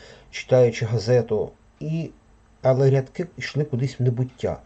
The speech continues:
Він з задоволенням поїхав би звідси, але час плентався, немов стара шкапа, і доводилося довго чекати,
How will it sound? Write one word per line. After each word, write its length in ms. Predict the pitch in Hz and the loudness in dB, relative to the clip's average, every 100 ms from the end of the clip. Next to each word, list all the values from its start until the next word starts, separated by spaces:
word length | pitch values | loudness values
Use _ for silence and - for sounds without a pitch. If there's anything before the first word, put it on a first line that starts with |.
| - - - | -20 -20 -2
Він 140 | 156 131 | 0 2
з 100 | - | 2
задоволенням 680 | 143 143 180 175 160 147 127 | 4 4 4 -2 2 0 0
поїхав 500 | 143 160 147 113 110 | -2 -2 0 -2 0
би 100 | 117 | -2
звідси, 480 | 110 165 - - - - - | -2 -6 -6 -8 -8 -18 -10
але 220 | - 135 | 0 0
час 260 | 143 156 - | 0 -2 -2
плентався, 680 | - 123 165 143 135 - 127 | -2 0 2 0 -4 -2 0
немов 320 | 139 143 127 | 2 2 0
стара 300 | - 139 135 | -2 0 0
шкапа, 640 | - - 131 107 - 67 - - - | -4 -4 -2 -2 -4 -12 -14 -20 -4
і 80 | 139 | 0
доводилося 640 | 127 151 139 135 123 131 - - _ 85 | 2 4 4 2 2 -2 -4 -14 _ -4
довго 360 | 104 151 127 | 0 0 0
чекати, 640 | 127 131 - 151 143 131 | -2 -2 2 2 2 -4